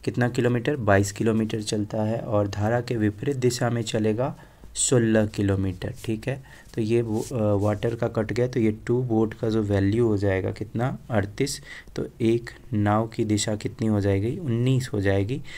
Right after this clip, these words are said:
और इसका जब हम वैल्यू यहाँ पे पुट करेंगे तो वाटर का जो स्पीड होगा वो थ्री kilometer per hour होगा। इस प्रश्न का सही जवाब ऑप्शन नंबर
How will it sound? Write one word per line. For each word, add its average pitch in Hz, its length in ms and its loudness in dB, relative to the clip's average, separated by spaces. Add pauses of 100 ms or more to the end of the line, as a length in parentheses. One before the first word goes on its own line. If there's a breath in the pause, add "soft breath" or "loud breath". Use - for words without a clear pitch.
(240 loud breath)
और 110 100 0
इसका 110 240 -2
जब 107 200 0
हम 107 220 0
वैल्यू 101 340 2
यहाँ 101 220 2
पे 110 140 -6
पुट 107 240 -6
करेंगे 117 520 -2 (420 loud breath)
तो 107 100 0
वाटर 104 420 0
का 113 220 -4
जो 104 220 0
स्पीड 110 420 -2
होगा 101 220 -2
वो 123 240 0
थ्री 107 480 -2
kilometer 98 440 0
per 117 380 -4
hour 95 300 2
होगा। 101 360 0 (320 loud breath)
इस 135 180 -2
प्रश्न 113 340 -2
का 110 120 -4
सही 104 280 0
जवाब 101 320 0
ऑप्शन 101 440 -4
नंबर 98 360 0